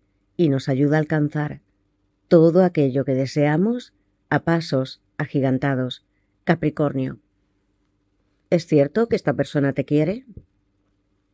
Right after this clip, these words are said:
¿Llora lágrimas de sangre? ¿Luchará por ti?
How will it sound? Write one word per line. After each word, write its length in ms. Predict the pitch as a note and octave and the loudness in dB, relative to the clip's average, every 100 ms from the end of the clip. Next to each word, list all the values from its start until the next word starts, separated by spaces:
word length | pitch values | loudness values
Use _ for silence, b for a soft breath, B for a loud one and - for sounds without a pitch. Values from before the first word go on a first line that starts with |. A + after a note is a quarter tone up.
| _ _ _ _ b b b b - | _ _ _ _ b b b b 2
¿Llora 320 | D#3+ D3+ C#3+ | 6 8 6
lágrimas 680 | C#3 C#3+ F#3 A3+ C#4+ D4+ - _ | 4 2 2 2 0 -4 -16 _
de 160 | - C#3+ | 0 0
sangre? 540 | - D#3 E3 F#3 B3+ - _ _ _ _ _ _ _ _ _ _ _ _ b b b b | 2 2 2 0 -6 -12 _ _ _ _ _ _ _ _ _ _ _ _ b b b b
¿Luchará 460 | F3+ D#3 D#3+ D3+ D3+ | 0 0 2 0 0
por 200 | D#3 C#3 | 0 -2
ti? 440 | - F3 A#3 B3 | -2 -2 -2 -6